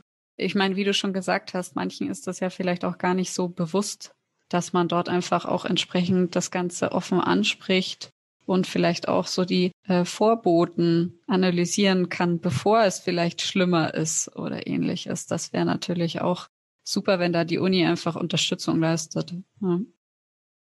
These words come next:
Nachdem du dann erfolgreich die beiden Abschlüsse erhalten hast, hast du dich dann anschließend in das Masterstudium Luft- und Raumfahrttechnik an der Uni Stuttgart eingetragen.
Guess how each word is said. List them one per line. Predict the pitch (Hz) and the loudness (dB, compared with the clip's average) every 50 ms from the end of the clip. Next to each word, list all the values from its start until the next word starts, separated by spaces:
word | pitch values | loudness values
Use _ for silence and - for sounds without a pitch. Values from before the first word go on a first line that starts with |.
| _ _ _ - | _ _ _ 0
Nachdem | 226 226 226 - 254 262 269 | 0 0 2 2 2 4 4
du | 294 269 | 4 4
dann | 254 240 240 233 | 4 4 4 2
erfolgreich | - - - - - 214 196 - - 226 247 269 269 - - 240 233 233 233 - - - | 0 -2 -2 0 0 0 2 2 2 4 4 2 2 0 2 2 4 4 2 0 -4 -8
die | 220 208 | -6 -4
beiden | - 196 196 196 202 196 196 185 180 180 - - | 0 2 2 2 2 2 0 -2 -2 -2 -4 -2
Abschlüsse | - - 202 214 - - - 254 262 - - | -2 -2 -2 -2 -2 -2 0 0 0 2 0
erhalten | - - 214 220 220 220 - - 233 233 220 | 0 2 2 4 4 4 2 2 2 2 4
hast, | 226 226 226 226 226 - - - | 4 4 4 2 0 -2 -6 -4
hast | 202 196 196 196 208 202 - | 0 2 2 2 2 2 0
du | - 202 | 0 0
dich | 208 202 - - - | 0 0 -2 -2 0
dann | - 185 190 190 190 190 - - _ _ | 0 0 2 2 0 0 -2 -6 _ _
anschließend | - 180 180 196 214 - - - 202 196 - 202 196 196 190 - - | -2 0 0 0 0 0 0 0 0 0 0 0 0 0 0 -2 -4
in | - - 175 180 180 180 180 180 180 175 175 170 - - | -4 -2 0 2 2 2 2 2 2 2 2 0 -2 -4
das | 175 175 165 160 - - | -2 -2 -2 -2 0 0
Masterstudium | 165 165 180 202 - - - 208 208 - - 202 185 196 185 185 180 | 0 2 2 2 0 0 -2 -2 -2 -2 -4 -2 0 2 2 2 4
Luft- | 175 185 208 208 - - | 2 2 2 0 0 -2
und | 180 175 | -2 0
Raumfahrttechnik | 165 165 170 190 208 - - 190 185 - - 196 190 - 190 180 - - | 0 0 0 0 0 -2 -4 -4 -4 -4 -4 -4 -4 -4 -4 -6 -4 -4
an | - 175 | -4 -2
der | 165 170 - | -2 -2 0
Uni | 170 165 160 156 | 0 0 0 0
Stuttgart | - - - 170 160 - - 208 208 - - | 0 -2 -2 -4 -4 -2 0 0 0 0 0
eingetragen. | - - 226 220 233 233 - - 202 202 214 226 240 254 262 277 | -2 -2 0 -2 -2 -4 -2 0 0 2 2 2 2 2 2 2